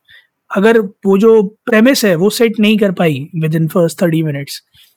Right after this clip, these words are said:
तो picture won't be able to pull it off। So I'm, I'm really scared,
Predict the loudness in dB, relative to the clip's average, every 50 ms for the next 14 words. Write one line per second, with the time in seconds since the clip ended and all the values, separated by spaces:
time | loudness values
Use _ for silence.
0 | _ _ -6 -4 -4 -4 -4 0 0 0 2 2 2 2 2 2 2 2 2 2
1 | 0 0 0 0 0 0 0 -2 -6 _ _ -4 -2 -2 -2 -2 -2 -4 -6 -12
2 | -12 -10 -10 -10 -6 -4 -2 0 2 2 2 2 2 2 0 -4 -2 0 2 2
3 | 2 2